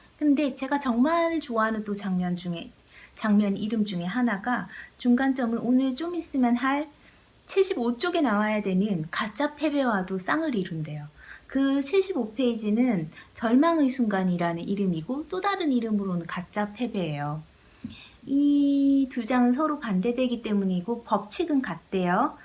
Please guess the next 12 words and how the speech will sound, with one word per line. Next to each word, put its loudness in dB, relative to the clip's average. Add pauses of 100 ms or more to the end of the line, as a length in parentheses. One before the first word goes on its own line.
(480)
어, 0
중간점에 4
보이는 2
것처럼 0
좋은 4
것은 0
아니고 2
절망해 2
보이는 -4
순간처럼 0
나쁘지도 -2
않대요. -4